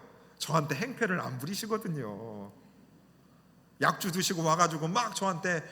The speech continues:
행패 부리면 제가 어떻게 떨려가지고 목회 생활을 하겠습니까? 근데 우리 성도님들은 절대 제 앞에서 행패 부리시는 분이 없거든요.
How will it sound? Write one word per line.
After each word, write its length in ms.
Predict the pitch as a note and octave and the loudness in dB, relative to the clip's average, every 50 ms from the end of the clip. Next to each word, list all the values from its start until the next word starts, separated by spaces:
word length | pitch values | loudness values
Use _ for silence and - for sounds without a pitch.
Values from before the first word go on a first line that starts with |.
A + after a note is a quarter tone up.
| - - - | -16 -12 -6
행패 260 | - C#4+ C#4+ - C4+ | -6 -6 -2 0 0
부리면 440 | A3+ F#3+ G3+ F#3+ E3 D3+ C#3 C#3 C3+ | 2 2 2 2 2 2 2 2 0
제가 360 | - C3 C3 C3 C#3 B2+ A2 - - - - - - - | 0 0 0 2 2 0 0 -2 -10 -16 -18 -20 -10 -4
어떻게 380 | - B2+ - E3+ E3 C#3 B2+ A#2 - - - - | -4 -2 -2 -2 0 0 0 0 -2 -8 -6 2
떨려가지고 720 | A3+ A#3 B3 B3 A#3+ G#3+ G#3 G3 F3 D#3+ D3 D3 C#3 B2+ | 4 4 6 6 6 8 8 6 6 4 0 0 0 0
목회 300 | A2+ A2+ B2+ - - G3 | -2 -4 -6 -4 -4 -4
생활을 320 | - F3 D#3 D3 C#3 B2 | -4 -2 -4 -4 -4 -4
하겠습니까? 760 | B2+ - E3 E3 - G#3+ - - A3+ A#3+ A3 - - - C#3 C3 - - - - - - - _ - - - - - - - - - _ | -6 -8 -8 -8 -6 -6 -6 -6 -8 -12 -14 -16 -16 -20 -20 -20 -20 -20 -20 -20 -20 -20 -20 _ -20 -20 -20 -20 -20 -20 -20 -20 -18 _
근데 120 | G#3 A#3+ | -2 2
우리 200 | A#3 G#3 B3+ C4 | 4 4 4 4
성도님들은 640 | - - B3 A#3+ A3+ A3+ A3 G#3+ G#3 G#3 G3+ G#3+ G3+ | 4 2 0 2 2 2 4 4 2 2 2 4 2
절대 420 | - - - - F#3+ - - G#3 | 2 2 2 0 0 4 4 2
제 140 | - - E3 | 4 4 2
앞에서 460 | E3 D#3+ - D3+ D3 - D3+ C#3+ - - - - - - | 2 2 0 -2 -2 0 -2 -2 -2 -6 -16 -18 -12 -4
행패 300 | - C#4 D4 - - C4+ | -4 -4 -4 2 2 4
부리시는 460 | G#3 F#3+ F#3+ F#3 - - E3+ E3 D3+ | 6 6 6 6 4 4 2 0 0
분이 180 | C3+ C3 A#2+ C3 | 0 -2 -4 -4
없거든요. 640 | A#2 A2 C3+ - - G#3+ A3+ G#3 G#3+ G#3+ G3+ F#3+ | -6 -6 -8 -8 -10 -10 -10 -12 -16 -14 -16 -16